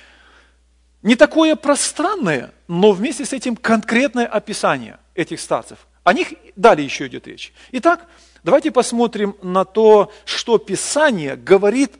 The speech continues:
об этих старцах. Мы будем обращать внимание исключительно на четвёртую и пятую главы книги Откровения, ни на что более. Итак, первое, что мы видим, старцы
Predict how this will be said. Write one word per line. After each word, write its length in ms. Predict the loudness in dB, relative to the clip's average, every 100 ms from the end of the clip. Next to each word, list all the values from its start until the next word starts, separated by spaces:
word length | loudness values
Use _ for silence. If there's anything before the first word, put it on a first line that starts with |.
| -6
об 140 | -6 -2
этих 320 | 0 0 -2
старцах. 500 | -6 -2 -2 -4 -18 _ _ _ _ _ _ -8
Мы 160 | -2
будем 200 | 0 0
обращать 340 | 0 0 -2 -2
внимание 320 | -2 -2 -4
исключительно 540 | -8 -8 -6 -6 -4 0
на 200 | 0 0
четвёртую 440 | -6 -4 -4 -4
и 20 |
пятую 240 | -4 -6 -8
главы 220 | -14 -16 _ _ _ _
книги 220 | -10 -6
Откровения, 420 | -6 -6 -12 -12 -8
ни 160 | -4
на 80 | -2
что 200 | 0 0
более. 260 | -2 -6 -12 _ _ _ _ _ _ -12
Итак, 360 | -2 -2 -2 _ -20 -20 -20 _ _
первое, 260 | 2 4 4
что 160 | 0 -2
мы 80 |
видим, 240 | -4 -6 -8
старцы 840 | -10 0 2 4 2 -2 -4 -4